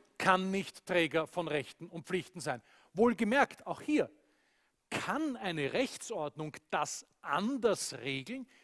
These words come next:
Ja, selbstverständlich. Und bitte verstehen Sie mich jetzt nicht falsch, das ist jetzt nicht die Gleichung.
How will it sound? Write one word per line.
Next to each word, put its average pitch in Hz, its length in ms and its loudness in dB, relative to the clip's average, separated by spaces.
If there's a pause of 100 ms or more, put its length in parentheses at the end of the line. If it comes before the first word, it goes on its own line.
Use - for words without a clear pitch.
(100)
Ja, 233 200 0
selbstverständlich. 226 1200 -4 (200)
Und 196 100 -6
bitte 226 200 -2
verstehen 202 320 -2
Sie 208 80 -2
mich 208 140 0
jetzt 196 180 -4
nicht 190 160 -6
falsch, 202 280 4
das 170 160 -6
ist 175 80 -4
jetzt 165 140 -8
nicht 233 160 -4
die 180 80 -10
Gleichung. 160 580 -2